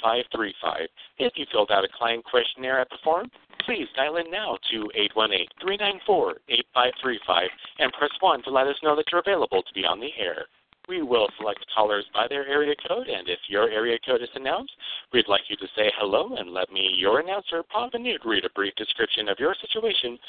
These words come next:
before turning it over to our host. And now it's time to go to the phones and take our first caller. And our first caller is calling in from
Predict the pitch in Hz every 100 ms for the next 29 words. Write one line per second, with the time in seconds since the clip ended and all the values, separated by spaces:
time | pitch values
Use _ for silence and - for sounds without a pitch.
0 | - - 196 185 160 151 104 80 82 80
1 | 92 - 139 131 101 73 - - - -
2 | _ 135 139 - - 123 - 110 107 101
3 | - 143 226 123 107 214 220 175 151 135
4 | - 139 180 226 285 _ - - - -
5 | 156 185 175 147 - 143 - - 113 120
6 | - - 123 120 143 233 220 - 190 160
7 | - 175 156 147 160 156 147 147 123